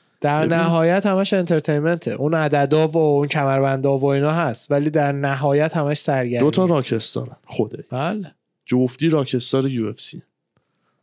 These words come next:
Speaker 1: کل دلیل بودن این ارگانیزیشن همون دلیلیه که مثلاً هری استایلز و مدونا و اینا هستن.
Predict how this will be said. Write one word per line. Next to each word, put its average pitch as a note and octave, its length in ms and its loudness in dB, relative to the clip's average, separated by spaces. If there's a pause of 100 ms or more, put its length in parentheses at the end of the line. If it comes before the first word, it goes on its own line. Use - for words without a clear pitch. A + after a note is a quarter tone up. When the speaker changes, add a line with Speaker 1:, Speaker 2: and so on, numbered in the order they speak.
(520)
Speaker 1:
کل D3 600 2 (200)
دلیل C3+ 540 2
بودن C3 540 0
این C3 200 -2
ارگانیزیشن C3 1040 0 (560)
همون D3+ 300 0
دلیلیه C#3+ 440 2
که D3+ 120 -2
مثلاً C#3 200 -2
هری C3 400 0
استایلز C3+ 580 0
و C3+ 180 2
مدونا B2+ 560 0
و A#2+ 60 -2
اینا B2 300 0
هستن. A#2+ 560 -4